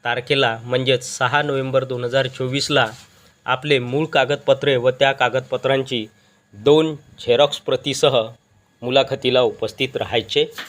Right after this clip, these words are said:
आहे. अनुक्रमांक एक, विषय मराठी, शैक्षणिक पात्रता बीए, बीएड, पदसंख्या एकूण तीन जागा, जात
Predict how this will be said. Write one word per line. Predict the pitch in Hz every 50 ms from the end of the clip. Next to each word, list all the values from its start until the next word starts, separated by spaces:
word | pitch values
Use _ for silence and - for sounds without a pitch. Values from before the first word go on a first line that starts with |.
| - _ - _
आहे. | - 113 120 98 113 101
अनुक्रमांक | 90 - _ _ _ 143 143 - 147 135 123 120 117 123 120 - 147
एक, | 143 139 139 131 - - - - _ _ 117
विषय | 117 127 127 - 151 135 110 98 - _ _ -
मराठी, | 117 117 120 120 123 120 - 110 92 - _ _ _ _ _ _ _ - -
शैक्षणिक | 135 127 - - 151 147 147 143 -
पात्रता | 156 156 - 131 131 123 - 113 95 - - _ _ _
बीए, | 104 110 123 127 135 143
बीएड, | 139 123 127 123 117 104 - - _ _ _ _
पदसंख्या | 120 123 123 143 143 151 151 147 131 131 127 107
एकूण | 73 - 131 127 - - 151 151 151
तीन | 151 - 147 147 147 143
जागा, | 131 131 117 110 104 85 - - _ _ _ _ _ _ _ 104 95
जात | 101 123 143 156